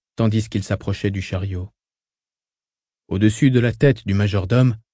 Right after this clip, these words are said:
les premières lueurs de l'aube entouraient le toit de la maison d'accueil d'une frange orange.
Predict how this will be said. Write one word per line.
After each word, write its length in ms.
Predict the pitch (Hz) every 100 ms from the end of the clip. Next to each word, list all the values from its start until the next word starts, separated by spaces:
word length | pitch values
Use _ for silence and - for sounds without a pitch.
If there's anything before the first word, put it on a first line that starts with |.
| _ _ _ _ _ -
les 80 |
premières 400 | 90 113 120 113
lueurs 240 | 110 117 110
de 80 | 104
l'aube 300 | 110 123 107
entouraient 400 | 107 113 110 107
le 100 | 104
toit 240 | - 107
de 80 | 104
la 100 | 98
maison 280 | 95 98 98
d'accueil 400 | 92 - 95 90
d'une 180 | 92
frange 340 | 92 - 98 95
orange. 460 | 92 90 90 87